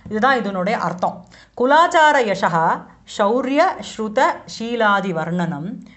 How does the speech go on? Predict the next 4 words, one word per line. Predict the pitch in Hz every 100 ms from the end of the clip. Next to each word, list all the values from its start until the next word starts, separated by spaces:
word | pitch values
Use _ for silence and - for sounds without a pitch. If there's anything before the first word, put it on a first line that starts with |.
| _ - 233
கிரியதே | 254 269 185 160 190 285 - _ 170
நேதுஹு | 175 240 254 220 180 185 269 - - -
ஏவம் | 160 175 165 160 247 - - -
யத் | 175 185 185 208